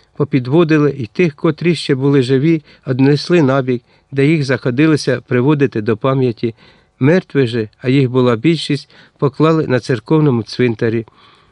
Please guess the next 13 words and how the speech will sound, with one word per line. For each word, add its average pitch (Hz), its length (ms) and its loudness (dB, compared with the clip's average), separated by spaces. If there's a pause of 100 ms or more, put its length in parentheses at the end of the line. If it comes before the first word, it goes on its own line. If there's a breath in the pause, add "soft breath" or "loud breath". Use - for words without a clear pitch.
(140 soft breath)
Очистивши 151 640 -2
майдан, 139 540 0
гайдамаки 135 580 0
взялися 131 480 0
до 120 140 0
роботи, 113 480 -2 (380 soft breath)
забили 143 440 2
в 120 60 -2
землю 143 360 0
цілий 139 400 2
ряд 143 220 0
гострих 123 520 -2
паль, 151 260 -2